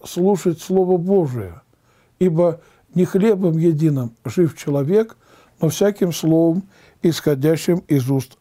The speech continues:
Божьих. «Блаженны милостивые, ибо они помилованы будут». Здесь опять эта же тема, мера того, как мы относимся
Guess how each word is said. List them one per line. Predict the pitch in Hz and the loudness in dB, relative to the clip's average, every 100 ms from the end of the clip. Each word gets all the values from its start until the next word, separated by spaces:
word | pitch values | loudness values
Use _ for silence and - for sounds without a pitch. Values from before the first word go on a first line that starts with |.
| - | -8
Божьих. | 131 139 104 98 92 _ _ _ - - - - _ | -2 -2 -2 -8 -14 _ _ _ -20 -20 -20 -20 _
«Блаженны | 147 151 143 185 233 247 | -2 0 2 4 4 6
милостивые, | 226 214 202 190 - 196 185 180 196 - _ _ _ | 6 6 4 2 0 0 4 4 2 -4 _ _ _
ибо | 160 156 175 | 0 2 2
они | 180 | 2
помилованы | 214 190 180 185 208 214 - 247 | 0 0 2 2 4 2 0 -2
будут». | 208 185 156 147 156 156 _ _ _ - | 0 2 2 2 0 -2 _ _ _ -4
Здесь | 139 160 | -2 0
опять | 165 160 170 - | 0 0 -2 0
эта | 175 147 131 | -2 -2 -2
же | 123 | -4
тема, | 120 190 208 214 208 - _ _ - | -2 0 2 2 0 -4 _ _ -2
мера | 170 165 151 | 2 2 0
того, | 143 147 151 | 0 0 0
как | 135 143 127 | 0 -4 -2
мы | 160 156 | 0 0
относимся | 131 156 131 131 120 - 127 | 0 -2 -2 -4 -6 -8 -8